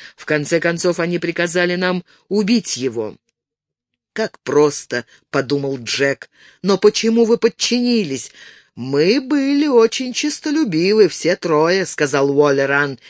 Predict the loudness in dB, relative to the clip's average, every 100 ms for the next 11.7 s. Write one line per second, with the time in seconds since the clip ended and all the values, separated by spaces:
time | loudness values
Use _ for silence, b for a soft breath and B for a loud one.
0 | B B -4 -4 -6 -4 -2 -2 0 2
1 | 2 2 0 2 0 -2 -4 -6 -4 -4
2 | -4 -2 -2 -2 -6 -6 -6 -4 -2 -2
3 | -6 -6 -8 B B B -2 0 0 -4
4 | -6 -4 0 0 0 2 2 2 -2 -2
5 | -2 -4 -2 -2 -2 -6 -8 -6 -2 0
6 | -2 -6 B B B -8 -2 0 2 2
7 | 2 0 -2 -2 2 2 2 0 0 2
8 | -2 -2 -4 -4 b b -12 -6 -4 -2
9 | 0 0 0 -2 0 2 0 -2 -4 -2
10 | -2 -4 -2 0 0 -4 -8 -10 B B
11 | B -4 -4 -2 0 0 -2